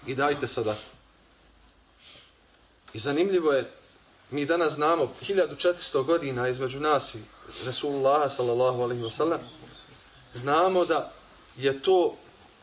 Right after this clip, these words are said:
nazivaju, jel, prirodna pojava. Mi kažemo Allahova zakonitost u kosmosu,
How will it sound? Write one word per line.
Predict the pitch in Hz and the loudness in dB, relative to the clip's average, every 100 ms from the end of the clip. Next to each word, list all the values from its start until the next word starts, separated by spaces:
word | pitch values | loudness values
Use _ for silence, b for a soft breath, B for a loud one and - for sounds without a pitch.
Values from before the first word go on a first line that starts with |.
| - - | -20 -14
nazivaju, | 117 139 143 165 151 | -4 -4 0 2 2
jel, | 151 | 2
prirodna | 139 165 170 156 123 113 | 0 0 2 2 0 -4
pojava. | - 131 117 | 0 0 0
Mi | 123 156 | -2 -6
kažemo | 147 - 165 165 143 | -4 -2 0 0 0
Allahova | 135 147 165 156 139 | 2 2 2 2 0
zakonitost | 131 156 165 143 123 123 - | 2 0 0 -4 -2 -4 -4
u | |
kosmosu, | 123 123 - 98 - | -2 -2 -2 -8 -12